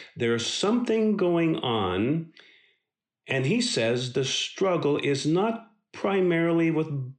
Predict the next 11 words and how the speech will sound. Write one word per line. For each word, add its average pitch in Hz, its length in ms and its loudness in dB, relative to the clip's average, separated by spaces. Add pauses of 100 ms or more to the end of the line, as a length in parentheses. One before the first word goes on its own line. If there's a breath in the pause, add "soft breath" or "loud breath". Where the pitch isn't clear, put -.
(160)
blood 143 320 2
and 135 320 -2
flesh - 580 -4
people. 110 540 -2 (300 loud breath)
The 131 100 0
struggle 131 760 0
is 110 300 -2
with 104 380 -2
mighty, 104 920 -2 (220 loud breath)
invisible, 95 1120 -2
spiritual 104 1040 -4